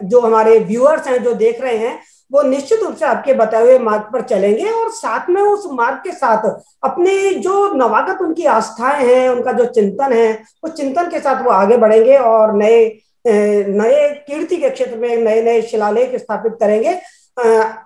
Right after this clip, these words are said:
और निश्चित रूप से आज की आपकी जीवन यात्रा से जो हमें एक शिक्षा मिली है ना, उसका हर शब्द कुछ कह रहा है। अ, मैं तो चूंकि हिंदी की और साहित्य की विद्यार्थी हूँ,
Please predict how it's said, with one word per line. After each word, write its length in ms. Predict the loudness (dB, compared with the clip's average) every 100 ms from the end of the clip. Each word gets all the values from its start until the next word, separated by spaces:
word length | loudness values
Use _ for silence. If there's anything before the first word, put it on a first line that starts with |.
| -8
और 220 | -4 -2
निश्चित 460 | -2 -2 0 2
रूप 200 | 2 -4
से 260 | -4 -4 -4
आज 400 | -4 -4 -4 -6
की 440 | -14 _ _ -4
आपकी 480 | -4 -6 -8 -2 -2
जीवन 340 | -2 -2 0 2
यात्रा 360 | 0 2 0
से 140 | 0 -4
जो 120 | -4
हमें 220 | -4 -4
एक 160 | -4 -4
शिक्षा 360 | -6 0 2
मिली 240 | 2 4 4
है 120 | 4
ना, 280 | 2 -2 -12 _ _
उसका 240 | -8 -2 -2
हर 280 | 0 0
शब्द 500 | 0 0 -2 2 0 2
कुछ 200 | -2 0
कह 180 | 2
रहा 200 | 4 4
है। 320 | 2 -4 -10 _ _ _ _ _
अ, 280 | 0 2 2
मैं 360 | 2 2 2 0
तो 100 | -6
चूंकि 400 | -4 -4 -2 0
हिंदी 260 | 0 -2
की 200 | -6 0
और 160 | 0 0
साहित्य 400 | -2 -2 -2 -6
की 140 | -8
विद्यार्थी 560 | -8 -6 0 0 0 0
हूँ, 320 | 2 0 -2